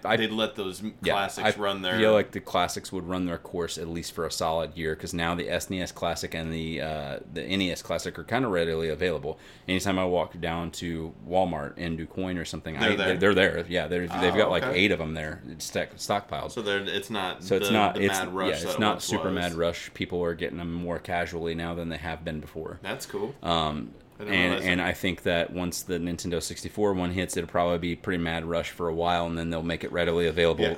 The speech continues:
Speaker 1: like, around spring, summertime again the next year. But I think once that hits, I don't think we're gonna see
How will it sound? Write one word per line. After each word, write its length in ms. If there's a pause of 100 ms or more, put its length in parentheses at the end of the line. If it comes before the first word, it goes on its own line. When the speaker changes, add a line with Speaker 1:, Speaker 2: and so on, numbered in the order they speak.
Speaker 1:
like, 180
around 520
spring, 600
summertime 540
again 300
the 80
next 340
year. 320 (380)
But 100
I 60
think 320
once 200
that 160
hits, 300
I 100
don't 220
think 380
we're 160
gonna 260
see 560